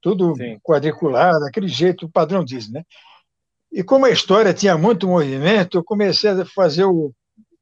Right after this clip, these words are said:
Speaker 1: o Arrelia dando pirueta, mudei
Speaker 2: <laughs>
Speaker 1: totalmente a da-, a diagramação da página, né? Ele saía da página,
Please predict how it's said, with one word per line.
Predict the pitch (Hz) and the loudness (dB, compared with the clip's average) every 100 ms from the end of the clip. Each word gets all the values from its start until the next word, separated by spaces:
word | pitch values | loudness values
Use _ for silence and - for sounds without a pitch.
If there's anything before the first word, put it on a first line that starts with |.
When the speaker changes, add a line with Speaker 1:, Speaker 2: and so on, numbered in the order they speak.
| _ _ - | _ _ -2
Speaker 1:
o | 165 | 2
Arrelia | 156 170 165 196 | 2 2 2 0
dando | 170 190 180 | 2 0 -2
pirueta, | 196 170 151 190 170 151 - _ _ _ _ _ _ - - 185 - 160 | -2 -2 0 -2 -2 -6 -10 _ _ _ _ _ _ -20 -8 -8 -6 -2
mudei | 185 190 180 208 | 0 0 2 0
Speaker 2:
<laughs> | |
Speaker 1:
totalmente | 208 214 262 226 170 190 208 196 | 2 0 2 0 0 0 0 0
a | |
da-, | 165 170 170 160 | 2 2 0 -2
a | |
diagramação | 147 180 180 180 170 120 - 175 196 - | -2 0 0 0 0 -2 -2 0 0 -4
da | 139 - - | -6 -6 -2
página, | 165 190 151 123 139 135 | 0 0 -2 -6 -10 -8
né? | 156 196 | -6 -4
Ele | 170 | -4
saía | - 180 165 | 0 0 2
da | 180 | 0
página, | 190 160 170 | 0 0 0